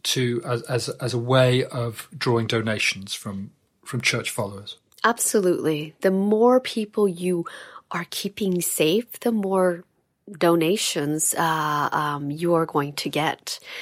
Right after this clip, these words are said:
Speaker 2: And originally, he wasn't going to keep them forever. That's what he was trying to reassure me, is that he wanted to hold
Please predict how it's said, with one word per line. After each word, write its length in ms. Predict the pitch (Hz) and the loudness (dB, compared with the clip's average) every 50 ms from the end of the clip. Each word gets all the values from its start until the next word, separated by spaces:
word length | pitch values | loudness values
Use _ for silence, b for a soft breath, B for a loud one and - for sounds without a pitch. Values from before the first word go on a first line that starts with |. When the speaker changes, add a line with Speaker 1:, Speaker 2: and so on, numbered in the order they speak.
| B B B B B B B B - | B B B B B B B B 2
Speaker 2:
And 120 | 196 185 | 4 4
originally, 920 | 180 170 185 214 214 214 - - 202 180 170 165 160 156 151 151 151 - - - | 6 6 6 4 4 2 0 0 0 0 0 0 0 0 0 -2 -4 -6 -8 -12
he 220 | - - - 254 | -12 -2 2 4
wasn't 280 | 240 320 392 - 330 - | 6 6 6 6 6 4
going 140 | 180 - 151 | 4 2 2
to 60 | - | 0
keep 200 | - - - - | -4 -4 -4 -4
them 100 | - 139 | -6 -8
forever. 440 | - - 139 127 156 165 - 135 151 | -6 -6 -4 -4 -4 -4 -2 0 2
That's 280 | 175 208 - - - | 2 2 2 2 -2
what 160 | 233 208 - | -4 -4 -4
he 140 | - 160 180 | -4 -6 -6
was 160 | - 160 - | -6 -6 -8
trying 240 | - - - 165 151 | -6 -4 -2 -2 0
to 60 | 151 | -2
reassure 600 | 151 160 151 151 156 - - - - 190 202 208 | -2 -4 -4 -4 -2 -2 0 2 4 6 6 6
me, 160 | 190 170 156 151 | 4 2 0 0
is 200 | 151 151 - - | 0 -2 0 0
that 220 | 175 165 156 - | 0 0 0 -2
he 200 | - - 226 262 | -4 -2 0 2
wanted 320 | 240 240 247 226 220 214 | 2 2 2 2 0 0
to 80 | - 185 | -2 -6
hold 340 | - - - 190 190 - | -6 -2 -2 -2 -2 -4